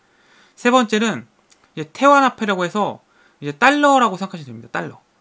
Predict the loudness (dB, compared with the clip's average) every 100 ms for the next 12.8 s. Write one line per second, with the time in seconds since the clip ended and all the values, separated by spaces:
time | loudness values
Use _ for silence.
0 | _ _ _ -10 -6 -4 -6 -6 -8 -6
1 | -4 -2 -2 -6 -6 -8 -12 _ _ _
2 | _ _ _ _ _ _ _ _ _ _
3 | -4 -4 -4 -2 0 0 -2 -6 -6 -6
4 | 0 0 2 0 -2 -4 -6 -10 -12 -12
5 | -12 -12 -10 -10 -14 _ _ -20 _ -2
6 | 0 0 -2 -4 -6 -6 -6 -6 -6 -8
7 | -8 -6 -6 -12 _ _ -6 -4 -4 -6
8 | -8 -10 -4 -6 -6 -10 -10 -10 -14 -14
9 | -16 -12 -8 -6 -8 -12 _ _ _ -2
10 | -2 0 -6 -8 _ _ _ _ -4 -2
11 | -4 -6 -10 -8 -8 -8 -6 -6 -4 -8
12 | -8 _ -2 -2 -4 -6 -6 -8